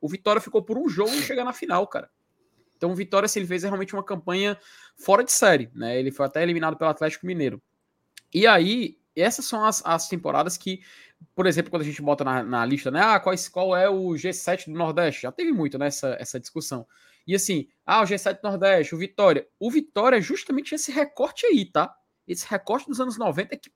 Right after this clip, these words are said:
pesa pra caramba pro Vitória. Os títulos de Copa do Nordeste e essa tem-, essa, essa, esse período dos anos noventa,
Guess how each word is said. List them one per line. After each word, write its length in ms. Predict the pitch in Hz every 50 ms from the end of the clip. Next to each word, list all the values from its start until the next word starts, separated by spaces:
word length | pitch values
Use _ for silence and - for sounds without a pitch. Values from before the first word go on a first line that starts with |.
| _ _ _ _
pesa 400 | - 233 247 302 294 - 311 302
pra 260 | - - - 254 285
caramba 380 | 285 - 294 240 220 226 233 233
pro 120 | - 233
Vitória. 420 | 214 254 - - 160 139 127 - - _ _ _ _ _
Os 160 | - 165 156 -
títulos 340 | - 247 262 - 311 285
de 80 | 226 240
Copa 220 | - 226 214 -
do 100 | 202 202
Nordeste 560 | 196 196 190 170 151 147 135 120 - - - _ _ _ - - - _ _ _
e 460 | - 180 214 240 277 302 311 - - _ _ _
essa 220 | 156 165 165 -
tem-, 180 | 175 190 175 - _ -
essa, 340 | 156 156 - - 165 151
essa, 520 | 117 135 139 - - - 139 131 131 131 127
esse 180 | 127 - - -
período 340 | - 147 143 175 208 220 240
dos 100 | 196 208
anos 160 | 202 196 175
noventa, 440 | 180 147 131 151 202 220 - -